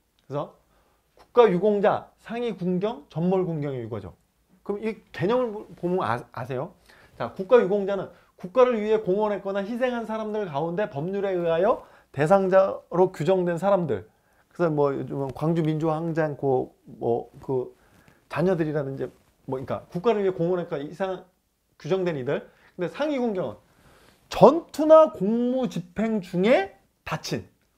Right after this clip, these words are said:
군인과 경찰관이고, 전몰 군경은 전투 또는 대공 작전에서 싸우다 죽은, 죽은. 여기는, 그러니까 국가 유공자나 상위 군경은 뭐냐면 이렇게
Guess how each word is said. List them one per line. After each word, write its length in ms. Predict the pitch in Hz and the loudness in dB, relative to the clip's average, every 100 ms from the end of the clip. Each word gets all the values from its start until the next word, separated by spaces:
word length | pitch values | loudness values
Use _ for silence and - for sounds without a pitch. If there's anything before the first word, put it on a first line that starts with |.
| _ | _
군인과 480 | 170 214 220 208 202 | 2 4 4 4 2
경찰관이고, 840 | 143 131 156 156 139 139 165 - - - - - | 0 -2 -2 -2 -4 0 0 0 -10 -20 -20 -18
전몰 380 | - 214 269 262 | 0 4 6 4
군경은 380 | 190 202 196 113 - - - _ _ | 4 0 -2 -4 -10 -20 -20 _ _
전투 420 | - 220 277 294 240 | 4 4 6 2 -2
또는 240 | 294 262 | -2 0
대공 300 | 180 202 247 | 2 2 4
작전에서 460 | 208 226 220 - 285 | 2 0 -4 0 4
싸우다 300 | 294 269 254 | 6 4 2
죽은, 300 | 226 262 185 | 0 0 0
죽은. 300 | 170 147 92 - _ _ _ _ _ _ _ _ _ _ - - _ _ _ _ - | -4 -8 -8 -16 _ _ _ _ _ _ _ _ _ _ -20 -20 _ _ _ _ 0
여기는, 400 | 190 233 262 285 - | 6 6 6 0 -4
그러니까 340 | 190 - 185 185 | 4 4 4 -4
국가 260 | 214 285 | 2 4
유공자나 840 | 202 262 254 247 247 240 269 320 - | 6 4 4 2 2 2 0 -2 -8
상위 260 | 202 285 311 | -2 0 2
군경은 440 | 240 220 240 180 - _ _ - - _ _ _ _ - - _ | 2 2 0 -2 -8 _ _ -20 -20 _ _ _ _ -20 -20 _
뭐냐면 380 | - 196 247 233 | 2 4 4 2
이렇게 200 | 165 139 | 0 -4